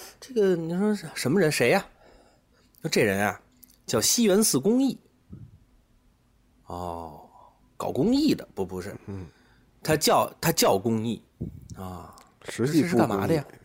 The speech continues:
Speaker 2: 嗯。
Speaker 1: 哎，对，他呢，<laughs> 是一个宗教的首领。
Speaker 2: 西园寺吗？
Speaker 1: 啊，对，对，呃，西园寺公益，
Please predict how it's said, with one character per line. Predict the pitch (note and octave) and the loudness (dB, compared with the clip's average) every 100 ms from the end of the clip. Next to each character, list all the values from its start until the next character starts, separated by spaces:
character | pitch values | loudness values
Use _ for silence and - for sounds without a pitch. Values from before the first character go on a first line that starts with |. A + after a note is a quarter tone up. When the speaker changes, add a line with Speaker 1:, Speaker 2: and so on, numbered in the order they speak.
| - - | -20 -20
Speaker 2:
嗯。 | E2 F2 _ _ _ C3+ | -20 -20 _ _ _ -2
Speaker 1:
哎， | A#2+ | 2
对， | C#3+ C#3 C3+ - - - - | 4 2 0 -4 -20 -18 -2
他 | - G3+ | 8 10
呢， | F#3+ A#2+ D3 | 10 6 0
<laughs> | A#2 | -2
是 | B2+ - D3+ | -4 0 2
一 | A#2+ D#3 | 0 0
个 | D#3+ C#3 G#2 G2 | 2 4 2 0
宗 | G2 - G#3+ A3+ G#3 | -6 -2 2 2 2
教 | G#3+ C3+ G2 | 4 4 4
的 | G2 F2+ E2+ C2 G#1+ - | 2 -2 -4 -10 -14 -10
首 | - G2+ D#3+ | -6 0 0
领。 | - _ _ _ _ - | -2 _ _ _ _ -20
Speaker 2:
西 | - - F3 | -18 -10 0
园 | F#3+ F3 | 4 4
寺 | G3 G3+ E3 | 2 2 2
吗？ | C#3+ C3+ - _ _ _ _ _ _ _ _ _ _ - | 0 -4 -10 _ _ _ _ _ _ _ _ _ _ -8
Speaker 1:
啊， | A2 | -6
对， | A#2+ D3 - | -2 -2 -2
对， | G#2 - _ _ | -4 -4 _ _
呃， | G2 | -8
西 | - - - | -6 -6 0
园 | D3 D3+ | 2 2
寺 | C#3+ A2+ | -2 -6
公 | D3+ | -6
益， | D#3+ | -6